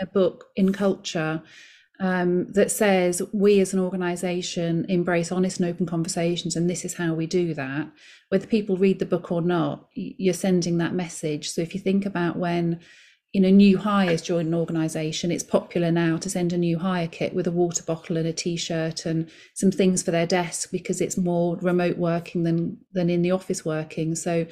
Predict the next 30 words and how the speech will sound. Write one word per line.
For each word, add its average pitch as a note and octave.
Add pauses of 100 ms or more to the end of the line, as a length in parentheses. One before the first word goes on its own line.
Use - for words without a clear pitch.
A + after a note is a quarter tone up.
(340)
to -
put A#3+
something A3+
in F#3+
there F3
that -
has G3+
a F#3+
culture G3
message, D#3 (220)
I -
think F#3+
is F#3+
a F3+
really F3
good, E3+ (600)
um, E3 (640)
um, E3
a -
really G#3
good F#3+
thing F3+
to -
do F#3+
'cause -
it -
supports -
the, -
the F3+
whole F3